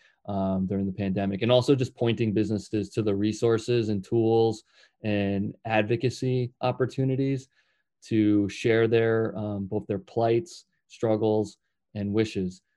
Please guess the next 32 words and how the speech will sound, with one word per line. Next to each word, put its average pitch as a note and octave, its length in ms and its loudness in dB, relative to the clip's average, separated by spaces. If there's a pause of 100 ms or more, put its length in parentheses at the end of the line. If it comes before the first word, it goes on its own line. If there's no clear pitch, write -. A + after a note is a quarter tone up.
(120)
to G2+ 120 -4
help G2 240 -4
get G#2 200 -4 (140)
them G#2 220 -2
through G#2+ 160 -4
this. - 180 -6
Now, A2 280 2 (220)
oftentimes B2 540 4
that A#2 160 6
wasn't A2+ 300 2
heard, B2 280 4
and, G#2 320 0
you G#2+ 120 -2
know, G2+ 140 -2
we A2 180 0
struggled G#2+ 460 2
just A2 180 -4
like G2+ 120 0
many A2 320 2
others G#2+ 360 0
with, G2+ 160 -2 (500)
um, F#2+ 420 -2
working A2+ 360 2
with G#2+ 100 0
our G#2+ 100 4
partners G#2+ 440 0
in G2 100 -4
city G#2 220 -2
government, G2+ 500 -4 (160)
govern-, G#2+ 480 -6
government. G#2 400 -6 (460)
Um, G#2 420 -2